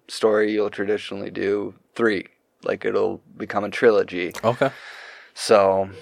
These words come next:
Speaker 1: that's kind of where I'm at right now, where I know there's a point that I wanna get to.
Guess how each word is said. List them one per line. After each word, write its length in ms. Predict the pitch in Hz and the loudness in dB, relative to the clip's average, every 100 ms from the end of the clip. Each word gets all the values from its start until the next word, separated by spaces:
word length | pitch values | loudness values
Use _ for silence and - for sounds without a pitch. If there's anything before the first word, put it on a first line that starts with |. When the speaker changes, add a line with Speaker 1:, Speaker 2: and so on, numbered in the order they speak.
| - - | -20 -4
Speaker 1:
that's 240 | - 120 - | 8 8 8
kind 160 | 139 123 | 6 4
of 40 | |
where 160 | 107 98 | 4 2
I'm 120 | 90 | 2
at 160 | 90 80 | 2 0
right 180 | 87 87 | 0 -2
now, 260 | 90 82 | -2 0
where 260 | 85 90 90 _ - | 0 -2 -4 _ 0
I 100 | 107 | 2
know 380 | 107 101 104 | 2 2 0
there's 240 | 98 98 101 | 0 -2 -2
a 60 | |
point 440 | 98 - 101 101 95 _ _ _ - - | -8 -4 -4 -4 -8 _ _ _ -20 0
that 140 | 110 | 2
I 60 | 107 | 4
wanna 240 | 95 90 | 2 0
get 220 | 90 110 | -2 -4
to. 480 | - 110 110 117 135 | -4 2 4 4 0